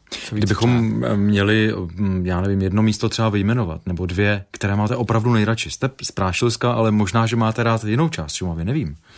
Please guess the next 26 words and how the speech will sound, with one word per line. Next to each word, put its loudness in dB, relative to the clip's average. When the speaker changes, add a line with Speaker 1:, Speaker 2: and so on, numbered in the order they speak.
Speaker 1:
Ne, 2
já 0
jsem, -2
já 2
jsem 0
z -4
Prášilska 0
a 2
i 2
t-, -6
i -2
tam 2
zůstanu 0
s -6
těma -2
nejhezčíma 0
místama. -2
Je 0
to 0
Polom, 2
Plesná, -2
to -2
jsou -4
kopce -4
prostě -4
nad, 0